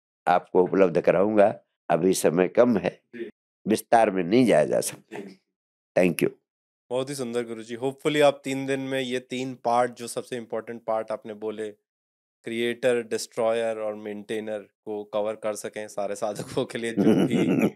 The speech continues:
Speaker 1: <laughs>
Speaker 2: लकी इनफ रहेगा इस वर्कशॉप को अटेंड करने के लिए।
Speaker 1: Yes, no doubt।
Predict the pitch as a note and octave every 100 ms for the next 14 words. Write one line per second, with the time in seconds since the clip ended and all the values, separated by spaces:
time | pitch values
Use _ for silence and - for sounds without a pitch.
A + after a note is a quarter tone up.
0 | - - B2+ B2+ C#3 C3 B2 B2+ A#2+ A#2+
1 | A#2+ A#2 A2+ G#2+ - G#2 - G#2 G#2+ G#2+
2 | G2+ G#2+ A2 A2+ A2+ A#2+ - - G#2 G#2+
3 | - F2+ G2 D#2+ D2+ -